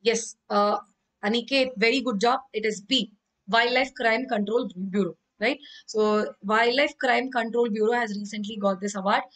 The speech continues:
by the United Nations Environmental Programme. So you can expect questions like, which is the agency that gives this award?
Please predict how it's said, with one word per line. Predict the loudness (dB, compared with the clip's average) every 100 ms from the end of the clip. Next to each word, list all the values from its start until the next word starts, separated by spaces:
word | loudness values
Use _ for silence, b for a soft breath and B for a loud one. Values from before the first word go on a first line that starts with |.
| B B
by | 0 2
the | 2
United | 0 0 -2 -2
Nations | -2 -2
Environmental | -2 0 0 0 -2 -4 -4
Programme. | -4 -4 -6 -10 B
So | -4 -2
you | 0
can | 0
expect | -2 0 2
questions | 2 2 2 0 -2 0
like, | 0 0 -6 B -8
which | -2
is | 0 2
the | 2 2 0 2
agency | 2 0 0 -6 -12 -16 _ -2
that | 0 2
gives | 0 0
this | 0
award? | 0 0